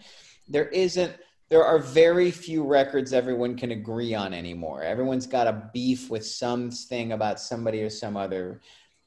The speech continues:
And, um, and I'm, and that's probably me included. Like, I just, we, we were starting to consume our music differently, and there was so much, and, you know, but I can remember, uh, hearing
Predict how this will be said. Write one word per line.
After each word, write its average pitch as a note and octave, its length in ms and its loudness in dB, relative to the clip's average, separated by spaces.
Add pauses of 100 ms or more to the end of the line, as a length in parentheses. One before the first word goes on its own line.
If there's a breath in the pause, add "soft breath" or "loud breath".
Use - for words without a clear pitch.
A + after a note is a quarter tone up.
And, A#2 360 -2
um, A2 380 -2
and E3+ 140 2
I'm, F#3+ 240 -2
and G#3+ 200 -4
that's B3 160 0
probably B3 420 -4
me D3+ 220 -6
included. C3 500 -2
Like, C#3+ 180 0
I D#3 80 2
just, D#3+ 300 -4
we, D#3+ 440 -4 (120)
we E3 120 -6
were D#3 120 0
starting E3 480 0
to C#3+ 80 -4
consume C#3 520 -6
our C3 100 2
music C#3+ 440 -2
differently, C3 680 -2
and A2 280 -4
there G#2+ 80 -4
was G#2 260 -6
so C3+ 200 -2
much, A#2+ 640 -2
and, G2+ 480 -6 (420 loud breath)
you B2 120 -6
know, G#2 280 0 (280)
but C3 500 4 (720)
I D3 240 2
can D#3 260 -4
remember, D3 1080 2 (460)
uh, A2+ 260 0
hearing D3 480 -6